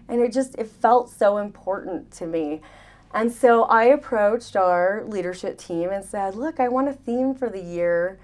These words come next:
where we really get back to showing our industry, uh, and our community that we work well together,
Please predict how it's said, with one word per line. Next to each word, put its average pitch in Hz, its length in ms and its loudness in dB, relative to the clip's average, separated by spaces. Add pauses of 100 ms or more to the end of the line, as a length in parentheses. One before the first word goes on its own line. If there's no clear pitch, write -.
(300)
where 247 140 4
we 254 380 -2
really 240 300 0
get 180 280 -2
back 190 360 0
to 175 680 -8
showing 202 680 -4
our 170 400 0
industry, 247 880 -4 (540)
uh, 180 380 6
and 190 140 -2
our 185 100 4
community 202 800 0 (440)
that 247 320 8
we 277 220 0
work 285 260 -2
well 277 220 6
together, 180 560 2